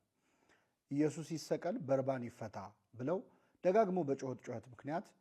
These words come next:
በርባን ነፃ ወጥቷል። በርባንን አግኝተን ብንጠይቀው «ዓርብ ዕለት ከእስር ቤት ያስፈታህ ማን ነው?»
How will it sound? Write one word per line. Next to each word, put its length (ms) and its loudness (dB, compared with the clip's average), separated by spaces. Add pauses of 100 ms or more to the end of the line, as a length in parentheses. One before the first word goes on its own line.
(340)
በርባን 420 2 (160)
ነፃ 240 -4
ወጥቷል። 300 -10 (960)
በርባንን 460 4
አግኝተን 420 -2
ብንጠይቀው 580 -2 (960)
«ዓርብ 260 2
ዕለት 240 4 (360)
ከእስር 520 0
ቤት 200 0
ያስፈታህ 680 -4
ማን 280 0
ነው?» 140 -10